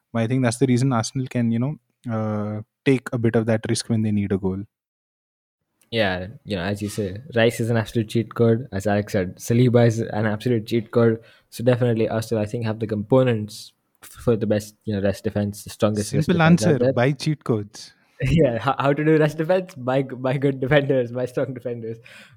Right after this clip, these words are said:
Speaker 2: Uh, but, but yeah, yeah, it's, it's a good point Alex raises about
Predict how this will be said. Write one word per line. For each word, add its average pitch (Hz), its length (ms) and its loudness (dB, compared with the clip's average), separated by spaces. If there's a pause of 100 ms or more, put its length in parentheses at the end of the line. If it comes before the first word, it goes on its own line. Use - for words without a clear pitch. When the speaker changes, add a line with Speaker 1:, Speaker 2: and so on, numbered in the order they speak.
Speaker 2:
Uh, 117 220 -8
but, 113 300 -8 (180)
but 135 180 -2
yeah, 107 380 -2
yeah, 120 140 -4
it's, 110 200 -6
it's 127 140 -6
a 139 40 -2
good 151 200 4
point 127 160 0
Alex 117 300 -2
raises 110 220 0
about 101 240 -4